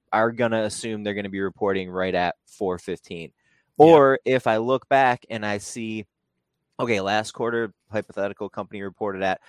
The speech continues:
Speaker 1: four oh two. The quarter before that, they reported at four fifteen. The quarter before that, they reported at seven P M Eastern
Speaker 2: Mm-hmm.
Speaker 1: Time. At least I know to not expect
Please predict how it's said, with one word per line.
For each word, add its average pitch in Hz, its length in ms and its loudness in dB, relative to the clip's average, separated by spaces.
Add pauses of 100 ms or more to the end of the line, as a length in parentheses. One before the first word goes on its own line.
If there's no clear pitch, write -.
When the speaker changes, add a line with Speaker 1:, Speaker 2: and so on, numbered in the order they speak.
(160)
Speaker 1:
four 113 300 0
oh 104 100 0
two. 110 420 -10
The 101 80 -12
quarter 123 260 -2
before 107 360 -8
that, 107 240 0
they 104 100 -6
reported 98 300 -6
at 87 120 -6
four 113 260 -4
fifteen. 107 540 -10 (300)
The 104 80 -14
quarter 147 240 4
before 120 280 -4
that, 120 320 2
they 113 100 -2
reported 110 380 -2
at - 120 -6
seven 117 480 -4
P 107 240 -8
M 113 260 -4
Eastern 101 420 -12
Speaker 2:
Mm-hmm. 90 60 -14
Speaker 1:
Time. 92 400 -6 (460)
At 131 240 2
least 151 400 -4
I 117 240 0
know 120 580 0 (300)
to - 140 -8
not 120 320 0
expect - 600 -2